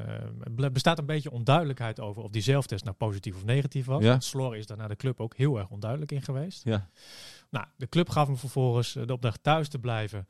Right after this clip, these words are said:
Speaker 1: en gaf hem vervolgens ook de opdracht een P C R-test af te nemen.
Speaker 2: Ja.
Speaker 1: Dat heeft hij niet gedaan, terwijl hij heeft gezegd dat hij het wel heeft gedaan.
Speaker 2: Super.
Speaker 1: En hij heeft, eh,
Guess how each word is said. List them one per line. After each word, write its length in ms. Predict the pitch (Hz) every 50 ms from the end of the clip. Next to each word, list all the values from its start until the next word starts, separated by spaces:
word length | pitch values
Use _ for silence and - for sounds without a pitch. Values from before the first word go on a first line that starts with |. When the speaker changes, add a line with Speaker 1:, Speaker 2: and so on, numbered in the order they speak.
| - _ _ _ _ _ _
Speaker 1:
en 180 | - 151 147 131
gaf 180 | - - 123 117
hem 100 | 120 113
vervolgens 380 | - 120 - 123 113 104 104
ook 100 | 110 107
de 60 | 107
opdracht 280 | 104 101 101 101 92 92
een 60 | - - 104 98
P 40 |
C 60 | 90 101 95 95
R-test 280 | 101 - - 170 175 -
af 140 | - 165 -
te 100 | - 165
nemen. 360 | 156 156 160 165 170 190 208 -
Speaker 2:
Ja. 200 | 220 208 - - _ _ _ _ _ _ _
Speaker 1:
Dat 320 | _ 107 - - 151 208 -
heeft 180 | 196 190 - -
hij 80 | 165
niet 200 | 151 151 151 -
gedaan, 380 | - - 98 90 87 95 151 185 190 -
terwijl 240 | - 127 117 117
hij 140 | 113 110 113 - 107
heeft 160 | 104 104 -
gezegd 340 | - 104 107 135 180 175 -
dat 120 | 180 156
hij 100 | - 165
het 140 | 170 170 - _ _ _ _ - 101
wel 280 | 92 120 135 131 107 92
heeft 180 | 90 85 - -
gedaan. 300 | - 87 82 80 80 _ _ _
Speaker 2:
Super. 420 | _ - - 101 - - - - - _ _ _ _ _ _ _ _ _ - - - -
Speaker 1:
En 180 | - 131 139 143 147
hij 240 | - 117 135 143 135
heeft, 260 | 143 147 135 - -
eh, 60 | 202